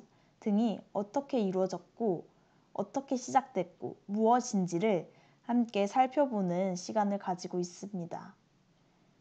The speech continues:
결국 이 자본주의를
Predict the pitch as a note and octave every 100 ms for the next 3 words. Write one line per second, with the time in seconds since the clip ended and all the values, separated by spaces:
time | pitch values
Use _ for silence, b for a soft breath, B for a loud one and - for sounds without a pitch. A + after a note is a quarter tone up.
0 | _ _ _ _ - A3 G#3+ A#3 A#3+ F3
1 | - - G#3+ G#3+ G#3 B3+ B3+ B3 A3+ F3
2 | C#3+